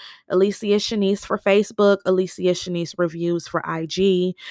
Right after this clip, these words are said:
If you're into music, I have made some pretty dope playlists, all genres. They are all on Spotify. All you have to do is type in Shanice Loves. I know one will pop up. You'll see my picture.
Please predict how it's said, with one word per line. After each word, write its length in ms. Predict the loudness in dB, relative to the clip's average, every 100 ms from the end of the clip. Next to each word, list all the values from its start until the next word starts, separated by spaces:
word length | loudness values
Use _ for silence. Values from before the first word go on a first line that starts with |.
| -16 -6
If 180 | -4 0
you're 120 | 0
into 340 | 0 -4 -4
music, 480 | 0 4 4 4 0
I 140 | 2 0
have 180 | 0
made 220 | -2 -4 -4
some 300 | -4 -8 -4
pretty 400 | -2 0 -2 -2
dope 380 | 2 4 4 2
playlists, 640 | 2 2 2 2 2 -2 -2
all 240 | 2 2
genres. 640 | 2 2 2 2 -2 -4 -8 -20 -16 -2
They 140 | 2
are 100 | 2
all 320 | 4 4 4 2
on 120 | -2
Spotify. 760 | -2 0 0 -2 -10 -8 -10 -10
All 140 | -8 -6
you 160 | -6
have 180 | -6 -6
to 80 | -6
do 180 | -4 -4
is 140 | -6
type 300 | -8 -8 -6
in 380 | -6 -4 -6 -8 -14 _
Shanice 440 | -10 -8 -6 -6 -2
Loves. 520 | 2 4 4 0 -4
I 120 | -8 -8
know 180 | -8
one 320 | -8 -2 0 0
will 80 |
pop 320 | 2 2 2 2
up. 180 | 0
You'll 160 | -2 -6
see 220 | -2 -2
my 160 | 0 -2
picture. 580 | 0 -2 -2 -2 -2